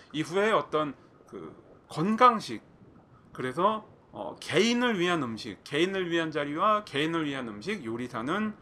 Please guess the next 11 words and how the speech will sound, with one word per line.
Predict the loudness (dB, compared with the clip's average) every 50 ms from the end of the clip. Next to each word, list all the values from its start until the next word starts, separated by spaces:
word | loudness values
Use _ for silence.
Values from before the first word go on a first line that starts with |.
| -18 -20 -20 -20 -20 -20 -20 -18 -8
주문을 | -2 0 0 2 2 2 2 0
받아서 | 0 -2 -4 -4 -4 -4 -2 0 0 0 0 0 -4 -10 -20 -20 -20 -16
그 | -12 -6
사람의 | -2 0 0 2 2 0 -2
취향에 | -2 0 4 4 4 4 4
맞춰서 | 2 2 0 -2 -4 -8 -8
조리해준다. | -8 -6 -6 -6 -6 -4 -4 -4 -2
이런 | 2 2 2 4 4
것들을 | 2 0 0 0 0 0
모토로 | 0 -4 -6 -8 -10 -10
삼았던, | -8 -4 -4 -4 -4 -4 -6 -6 -6 -6 -4 -6 -8 -10